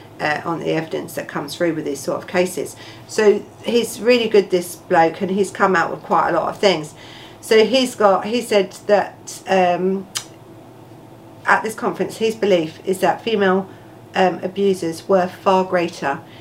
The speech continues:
than the conviction rate suggests, which I've been saying for absolute many, many years. We are seeing more and more now, but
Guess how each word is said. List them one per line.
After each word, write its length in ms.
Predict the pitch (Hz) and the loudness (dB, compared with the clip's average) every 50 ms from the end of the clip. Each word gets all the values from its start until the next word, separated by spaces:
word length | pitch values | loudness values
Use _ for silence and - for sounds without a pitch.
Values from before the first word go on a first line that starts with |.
| - - - - - - | -20 -20 -20 -14 -6 -2
than 320 | 180 170 165 170 - - | -2 0 0 -2 -4 -6
the 100 | - 180 | -6 -8
conviction 480 | 185 185 165 160 160 - - - 165 151 | -8 -8 -8 -8 -8 -8 -8 -10 -10 -10
rate 180 | 147 143 - | -10 -10 -10
suggests, 520 | - - 160 - 202 170 147 139 - - - - - - - | -10 -12 -4 -2 0 0 -2 -2 -8 -14 -18 -20 -20 -12 -8
which 200 | - 190 185 - | -6 -6 -4 -4
I've 140 | 190 165 165 | -4 -4 -4
been 120 | 175 170 165 | -4 -6 -6
saying 320 | - - 165 160 160 156 | -6 -6 -6 -6 -6 -8
for 100 | - - - | -10 -10 -6
absolute 440 | - 170 - - - - 175 - 165 | -6 -6 -6 -6 -8 -10 -10 -8 -8
many, 180 | 170 160 156 156 | -6 -6 -6 -6
many 320 | 160 156 156 151 143 135 | -4 -6 -6 -8 -8 -8
years. 400 | 143 180 175 165 135 - - - - - - - - - - - - - - - | -6 -4 -4 -4 -4 -6 -10 -14 -18 -20 -20 -20 -20 -20 -20 -20 -20 -12 -2 2
We 140 | 185 180 | 4 4
are 160 | 175 165 165 165 | 4 4 2 0
seeing 260 | - - 170 175 180 | -2 -4 -4 -2 -2
more 220 | 180 175 165 160 | -2 -2 -2 -2
and 80 | 160 170 | -2 -4
more 200 | 180 175 170 170 | -4 -4 -4 -4
now, 420 | 175 170 170 165 147 139 156 - - - - - - - - - - | -2 -2 -2 -2 -2 -4 -6 -10 -14 -18 -20 -20 -20 -20 -10 -2 0
but 260 | 175 160 151 - | 2 2 0 -2